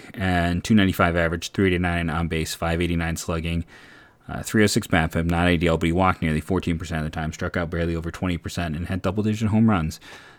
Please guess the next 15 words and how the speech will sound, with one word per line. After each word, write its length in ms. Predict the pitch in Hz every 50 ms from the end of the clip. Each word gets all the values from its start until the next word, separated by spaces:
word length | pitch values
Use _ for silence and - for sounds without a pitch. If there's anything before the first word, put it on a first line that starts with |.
| _ -
So 140 | - -
that 120 | 107 101 92
made 200 | 101 104 101 95
him 400 | 95 101 98 95 95 95 95 92 - - - -
kind 200 | - 113 104 95
of 60 | 90
the 140 | 87 92 87
interesting 800 | - - 104 101 98 - 98 90 85 82 - - 85 85 80
bat 540 | 76 - 82 80 78 76 71 - - - - - _ _ - 151 -
for 460 | - - 90 85 85 80 80 78 -
Ohio. 560 | - 80 - - 82 80 82 80 80 82 78 - - - - - - - - _ _ _ -
And 240 | - 92 104 101 101
then, 400 | 95 95 95 95 92 92 92 87 - - - -
you 120 | 90 87
know, 120 | 82 80